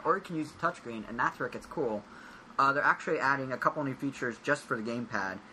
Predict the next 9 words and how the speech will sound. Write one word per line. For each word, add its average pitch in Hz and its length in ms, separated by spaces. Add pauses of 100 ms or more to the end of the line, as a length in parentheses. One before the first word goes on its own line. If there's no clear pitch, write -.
(440)
Uh, 127 260
when 147 180
you're 180 120
playing, 143 440
at 107 160
all 139 200
times, 143 440
the 143 60
gamepad 127 640